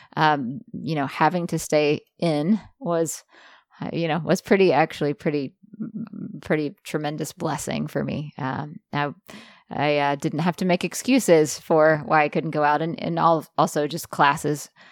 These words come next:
uh, coming online w-, was very, very helpful. Um, just, just kinda made things more efficient. So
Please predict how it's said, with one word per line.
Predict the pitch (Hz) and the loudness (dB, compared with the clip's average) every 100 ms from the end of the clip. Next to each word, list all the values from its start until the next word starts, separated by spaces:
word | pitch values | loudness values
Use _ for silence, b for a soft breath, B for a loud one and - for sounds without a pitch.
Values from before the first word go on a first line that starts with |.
| b b | b b
uh, | - 147 143 139 - | -8 -6 -6 -8 -10
coming | - 175 156 143 | -2 -2 0 -4
online | 139 139 135 139 139 139 - | -4 -4 -4 -4 -6 -10 -18
w-, | - - | -10 -10
was | - 143 147 | -4 -6 -4
very, | 156 139 | -4 -2
very | - 151 | -2 -6
helpful. | 143 143 - - - 151 - | -6 -8 -6 -6 -6 -8 -14
Um, | 143 156 160 | -14 -14 -16
just, | 165 170 - _ | -10 -10 -10 _
just | - 160 | -12 -4
kinda | - 175 | 0 0
made | 151 147 | 0 -2
things | 156 147 | -4 -6
more | 147 151 | -6 -6
efficient. | 143 143 135 123 - - | -6 -6 -6 -8 -10 -4
So | 151 139 | 0 0